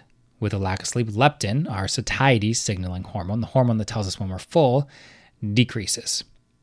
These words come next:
So when we don't get enough sleep, not only do we feel hungry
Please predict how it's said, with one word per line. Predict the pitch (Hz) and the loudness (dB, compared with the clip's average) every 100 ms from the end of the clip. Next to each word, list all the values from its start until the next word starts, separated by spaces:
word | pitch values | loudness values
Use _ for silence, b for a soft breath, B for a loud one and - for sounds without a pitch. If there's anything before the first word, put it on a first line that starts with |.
| _ _ _ _ | _ _ _ _
So | - | 2
when | 107 107 | 4 4
we | 110 | 4
don't | 135 170 | 4 4
get | 160 | 2
enough | 147 135 131 | 4 4 2
sleep, | - 135 95 - - _ _ _ _ _ _ _ - | 0 0 0 -10 -20 _ _ _ _ _ _ _ 0
not | 113 131 | 2 4
only | 135 139 127 | 4 6 4
do | 113 104 | 4 4
we | 107 | 2
feel | 98 - 123 151 180 185 | 0 -2 4 6 6 2
hungry | - - 208 135 98 143 | -4 4 4 4 0 -4